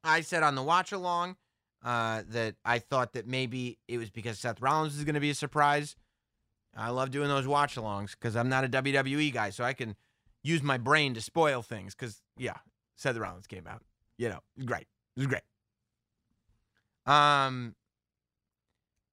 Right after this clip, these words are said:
so, yeah, so I was happy with both Rumble matches. I'm glad Goldberg was not in the men's Rumble match. Um, looking at that Goldberg match, you know, it went exactly how it should have went.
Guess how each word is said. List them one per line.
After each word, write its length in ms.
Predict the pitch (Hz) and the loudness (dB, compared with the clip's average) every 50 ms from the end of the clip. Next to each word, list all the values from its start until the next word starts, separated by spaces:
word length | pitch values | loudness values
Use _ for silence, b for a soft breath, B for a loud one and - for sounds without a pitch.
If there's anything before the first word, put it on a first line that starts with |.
| _ _ _ _ _ _ _ _ _ | _ _ _ _ _ _ _ _ _
so, 100 | - 151 | 0 2
yeah, 220 | 139 123 113 95 | 2 4 2 0
so 160 | 92 - 135 | 0 0 2
I 60 | 123 120 | 2 2
was 80 | 113 | 2
happy 280 | 120 127 127 127 - 131 | 2 0 0 0 0 -2
with 140 | 120 110 101 | -4 -2 0
both 240 | 117 117 117 117 | 0 0 0 0
Rumble 240 | 120 113 110 107 107 | 0 0 0 0 -2
matches. 460 | 101 104 101 98 95 - 104 101 95 | -4 -4 -4 -6 -6 -6 -8 -6 -4
I'm 120 | 104 120 127 | -4 -4 -2
glad 380 | 127 143 160 170 170 165 151 | 2 4 6 6 6 4 2
Goldberg 580 | 131 143 139 143 143 143 120 143 143 143 143 131 | 0 0 0 0 0 0 0 2 2 2 2 0
was 180 | 123 127 120 110 | -2 -4 -4 -2
not 220 | 131 127 127 127 | -2 0 0 0
in 160 | 127 127 123 | 0 0 0
the 80 | 123 120 | -2 -2
men's 300 | 117 120 120 123 123 120 | -2 -2 -2 -2 -2 0
Rumble 260 | 123 123 127 123 123 | 0 2 2 0 0
match. 400 | 120 120 117 120 120 - - - - | -2 -2 -2 -4 -6 -8 -12 -12 -6
Um, 460 | - 113 113 113 110 104 104 101 95 - _ _ _ _ _ _ _ _ _ _ _ _ _ _ | -2 0 2 2 0 0 -2 -6 -8 -12 _ _ _ _ _ _ _ _ _ _ _ _ _ _
looking 280 | - 131 165 170 190 190 | -4 -2 -2 0 0 0
at 80 | 180 | 2
that 180 | 160 175 165 131 | 4 2 2 2
Goldberg 460 | 117 135 139 147 139 135 131 127 110 | 2 0 0 2 2 0 0 0 -2
match, 300 | 110 117 113 110 - - _ _ | -2 -4 -4 -4 -6 -10 _ _
you 100 | 208 233 | 2 2
know, 120 | 240 233 220 | 2 4 2
it 140 | 220 220 | 0 0
went 200 | 220 226 240 269 | 2 2 2 2
exactly 480 | 277 196 135 147 151 156 156 - 165 147 | 0 -2 0 2 2 2 2 0 -4 -6
how 200 | 127 135 139 139 | -2 -2 -2 -2
it 100 | 139 - | -4 -6
should 220 | - - - 131 | -10 -10 -8 -6
have 160 | 135 131 104 101 | -6 -6 -6 -8
went. 380 | 104 104 113 151 202 - - | -8 -6 -6 -8 -8 -12 -16